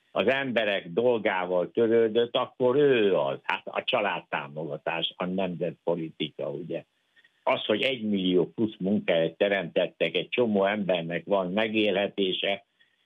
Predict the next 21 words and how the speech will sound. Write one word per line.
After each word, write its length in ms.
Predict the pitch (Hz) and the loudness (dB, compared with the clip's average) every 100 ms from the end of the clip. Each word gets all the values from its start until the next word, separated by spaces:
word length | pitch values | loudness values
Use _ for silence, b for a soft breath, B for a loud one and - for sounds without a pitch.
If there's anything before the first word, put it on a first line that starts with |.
| _ | _
és 200 | 113 - | 0 2
a, 220 | 95 98 | 0 -2
és 240 | - 107 - | 0 0 2
a 340 | 101 101 - _ _ | 2 0 -2 _ _
reálbérek 960 | - 127 147 120 110 101 120 117 120 - | -2 0 0 -4 -4 -2 0 0 -2 -2
nagyságrendekkel 1200 | 147 143 - 117 98 110 110 101 92 - 98 95 | -4 -2 -2 -2 -2 -2 -2 -2 -4 -2 -2 0
nőttek. 680 | 98 113 104 - 90 73 - _ _ _ | 0 2 0 0 -4 -4 -8 _ _ _
A 120 | 117 | -4
nyugdíjak 640 | 127 165 147 120 113 113 - | 0 2 2 0 0 -2 -2
is 200 | 127 - | -4 -2
nagyon 480 | 156 147 113 110 104 | -2 0 0 -2 0
komoly 360 | 117 104 98 | 2 4 2
mértékben 760 | 98 104 101 - 101 90 98 95 | 2 0 0 0 0 0 -2 0
nőttek. 500 | 101 87 - 85 - | 0 0 0 -4 -2
Hát 200 | 110 107 | -4 -2
én 200 | 131 127 | -2 0
is 180 | 107 - | -4 -2
százezer 520 | 120 120 95 98 92 | -4 -2 -2 -2 -2
forint 320 | - 101 95 82 | 0 -2 -2 -4
nyugdíjjal 540 | 101 95 92 90 85 | -4 -2 0 0 0
kezdtem, 520 | 92 98 - 87 87 | -2 -4 -4 -4 -4